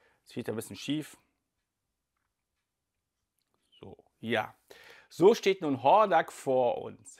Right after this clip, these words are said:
<laughs> Ja, der Stand ist diesmal ein bisschen spooky, aber es war jetzt bei mir, wenn ich es richtig justieren würde, würde er natürlich gut stehen. Ja,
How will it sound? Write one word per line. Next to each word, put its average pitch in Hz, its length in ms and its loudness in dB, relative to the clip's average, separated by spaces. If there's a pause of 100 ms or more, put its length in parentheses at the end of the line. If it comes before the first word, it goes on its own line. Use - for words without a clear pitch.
<laughs> 127 180 -6
Ja, 135 180 -2
der 139 280 -4
Stand 160 580 -4
ist 156 260 -6
diesmal 147 340 0
ein 120 80 -4
bisschen 139 440 -6 (460)
spooky, 202 720 -2
aber 131 160 0
es - 100 -10
war 123 100 0
jetzt 120 140 -10
bei 117 80 -6
mir, 127 160 -6
wenn 123 60 -10
ich - 80 -14
es - 120 -16
richtig 135 280 -12
justieren 131 400 -6
würde, 120 240 -6
würde 117 160 -8
er 107 60 -14
natürlich 107 300 -14 (120)
gut 240 260 4
stehen. - 380 -8 (160)
Ja, 123 340 0